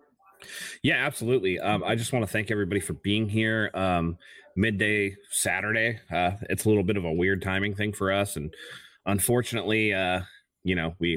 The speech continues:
we got caught up after the game. We couldn't really come in, but thank you so much for joining us, guys. Um, we have a lot of exciting stuff coming your way. Man, it's here. No more preseason. We got cut downs to get through, and then it's time to concentrate. It's time to go on this run.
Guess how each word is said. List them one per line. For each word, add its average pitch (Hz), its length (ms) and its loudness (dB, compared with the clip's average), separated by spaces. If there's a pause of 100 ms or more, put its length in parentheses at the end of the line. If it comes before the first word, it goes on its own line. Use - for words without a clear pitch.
we 85 140 0
got 85 200 -2
caught 92 180 2
up 82 100 -2
after 82 220 -4
the 82 60 -2
game. 76 220 0
We 76 80 -4
couldn't 76 280 -6
really 71 220 0
come 73 200 -6
in, 67 260 -2
but 69 240 0 (500)
thank 98 180 -2
you 90 60 -8
so 98 120 -4
much 90 180 -2
for 87 100 0
joining 80 300 -2
us, 82 120 -8
guys. 80 480 -2 (100)
Um, 76 400 -2
we 98 120 2
have 95 100 -2
a 87 60 -6
lot 82 180 -2
of 82 60 0
exciting 78 360 -2
stuff - 240 -8
coming 82 320 -2
your 71 120 -2
way. 87 360 0 (520)
Man, 80 280 -4 (220)
it's - 180 -2
here. 87 360 -2 (280)
No 76 140 0
more 101 160 2
preseason. 101 760 0
We - 80 0
got - 200 -4
cut 104 220 -2
downs 92 240 0
to - 40 -14
get 92 220 -2
through, 95 400 0
and 80 180 -2
then 78 240 0 (100)
it's 90 200 -2
time 92 220 -4
to 87 60 -4
concentrate. 82 800 -2
It's 85 160 0
time 87 220 -2
to 80 80 0
go 76 140 -2
on 76 140 0
this 78 220 -2
run. 95 380 2